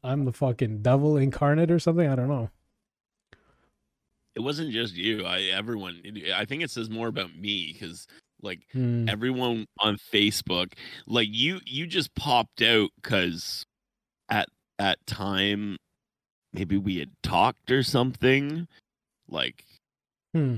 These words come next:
Speaker 2: you just, like, came into my mind or whatever.
Speaker 1: Ooh, you're right. It came
Speaker 2: So
Speaker 1: in your mind.
Speaker 2: <laughs> But, uh,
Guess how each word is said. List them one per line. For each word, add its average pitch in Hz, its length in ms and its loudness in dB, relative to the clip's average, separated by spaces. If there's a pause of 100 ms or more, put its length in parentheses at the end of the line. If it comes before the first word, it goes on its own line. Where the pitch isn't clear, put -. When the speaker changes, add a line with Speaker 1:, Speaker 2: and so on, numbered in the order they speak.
Speaker 2:
you 107 160 0
just, 92 280 -4
like, 90 180 -2
came 95 220 -8
into 87 120 -8
my 80 180 -6
mind 92 300 -6
or 143 60 -2
whatever. 156 380 -4 (260)
Speaker 1:
Ooh, 120 360 12
you're 95 200 10
right. 120 160 12
It 143 100 10
came - 120 6
Speaker 2:
So 98 120 6
Speaker 1:
in 92 60 6
your 90 100 2
mind. 87 440 -2 (920)
Speaker 2:
<laughs> - 80 -12 (2000)
But, 104 220 0
uh, 92 340 0